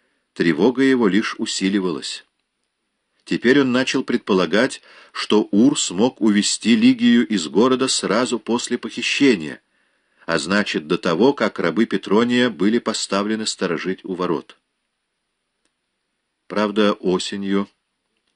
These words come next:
когда дни становились короче, ворота запирались довольно рано, но их все равно открывали для всех выходящих из города, а таковых бывало довольно много. За городскую стену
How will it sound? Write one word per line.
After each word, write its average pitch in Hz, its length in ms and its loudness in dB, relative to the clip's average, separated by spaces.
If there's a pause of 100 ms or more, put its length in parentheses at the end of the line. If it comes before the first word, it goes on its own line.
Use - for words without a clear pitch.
(240)
когда 82 540 -2
дни 90 300 -6
становились 78 600 -4
короче, 87 580 -4 (680)
ворота 98 480 2
запирались 82 540 -2
довольно 76 440 -4
рано, 98 480 -2 (1400)
но 92 120 -2
их 131 160 4
все 120 200 2
равно 120 260 4
открывали 117 520 2
для 92 200 0
всех - 380 -2
выходящих 107 640 -2
из 101 140 -6
города, 82 460 -2 (340)
а 82 120 -2
таковых 92 500 -2
бывало 101 360 2
довольно 95 420 -2
много. 80 500 -8 (1800)
За 92 160 -4
городскую 120 560 4
стену 143 600 2